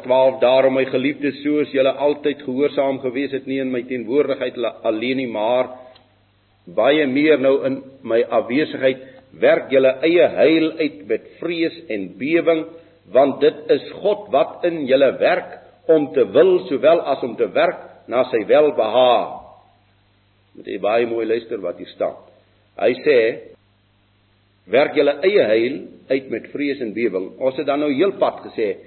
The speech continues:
dis genade, dis genade, dis genade. Nou kom sê Paulus hierso, "Werk julle eie heil uit." Maar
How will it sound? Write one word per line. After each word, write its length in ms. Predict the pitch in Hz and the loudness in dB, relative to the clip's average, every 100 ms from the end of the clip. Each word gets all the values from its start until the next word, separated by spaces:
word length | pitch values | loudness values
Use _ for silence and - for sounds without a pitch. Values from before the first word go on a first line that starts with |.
| - _ | -20 _
dis 180 | 110 - | -10 -6
genade, 680 | 117 107 127 110 85 82 78 | -4 0 2 2 0 -6 -4
dis 300 | 117 104 - | -4 -4 -10
genade, 640 | - 101 131 123 85 85 87 | -10 0 2 2 0 -8 -6
dis 280 | 110 - - | -6 -8 -14
genade. 580 | 101 127 147 117 - - - - _ _ _ _ | -4 2 4 4 0 -8 -18 -20 _ _ _ _
Nou 140 | - - | 0 2
kom 180 | 180 | 2
sê 240 | 147 165 - | 2 2 4
Paulus 320 | 151 151 139 | 4 4 0
hierso, 400 | 147 135 147 147 - - | -4 0 0 0 -6 -2
"Werk 220 | 120 131 | 0 2
julle 220 | 139 135 | 2 2
eie 160 | 139 143 | 2 4
heil 200 | 123 127 | 4 4
uit." 360 | 135 101 - - _ _ _ _ _ | 0 -6 -12 -20 _ _ _ _ _
Maar 500 | - 135 156 - - | 0 4 4 2 -12